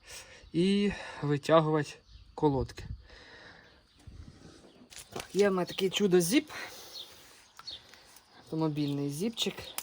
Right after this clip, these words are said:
Дуже зручна штука. Так, поїхали. Акуратненько. Раз. Оце щас отак. Опа.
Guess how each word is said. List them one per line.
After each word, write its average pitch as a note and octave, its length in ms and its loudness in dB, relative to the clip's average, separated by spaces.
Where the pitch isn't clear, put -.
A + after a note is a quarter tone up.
Дуже F3 240 2
зручна D#3 320 -4
штука. - 320 -12
Так, - 480 -2
поїхали. E3+ 440 -10
Акуратненько. D#3+ 1000 -10
Раз. F#3+ 140 -12
Оце D3+ 200 -20
щас - 280 -18
отак. - 200 -14
Опа. F#3 380 -10